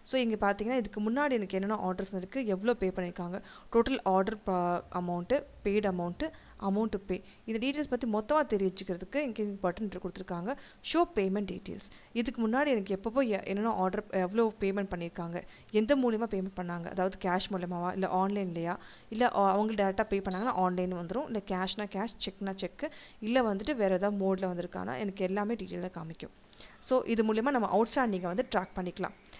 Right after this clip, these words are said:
அது தவிர நெக்ஸ்ட் பாத்தீங்கன்னா, அ, ஸ்டாக் என்ட்ரி இருக்கு. நம்ம இது வந்து யூஸ் பண்ணலாம், இல்ல வந்து ஸ்டாக் இல்லாம நம்ம வந்து ஆர்டர் பண்ணிக்கலாம். நெக்ஸ்ட் பாத்தீங்கன்னா, ஆர்டர் ரெக்வெஸ்ட்.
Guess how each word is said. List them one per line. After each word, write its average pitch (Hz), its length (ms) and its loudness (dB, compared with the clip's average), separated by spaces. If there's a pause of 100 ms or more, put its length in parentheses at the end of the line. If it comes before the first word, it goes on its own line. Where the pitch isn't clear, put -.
(140)
அது 262 220 6
தவிர 226 400 2
நெக்ஸ்ட் 233 360 -4
பாத்தீங்கன்னா, 190 500 -2 (340)
அ, 208 160 4
ஸ்டாக் 226 340 4
என்ட்ரி 208 220 -2
இருக்கு. 196 200 -2
நம்ம 254 160 2
இது 190 140 0
வந்து 220 180 0
யூஸ் 233 260 -2
பண்ணலாம், 202 480 0 (160)
இல்ல 233 160 0
வந்து 269 240 0
ஸ்டாக் 208 320 0
இல்லாம 202 220 -2
நம்ம 220 200 -2
வந்து 175 240 -2
ஆர்டர் 175 320 -6
பண்ணிக்கலாம். 185 260 -10 (440)
நெக்ஸ்ட் 254 320 0
பாத்தீங்கன்னா, 208 460 2
ஆர்டர் 196 460 0
ரெக்வெஸ்ட். - 400 -6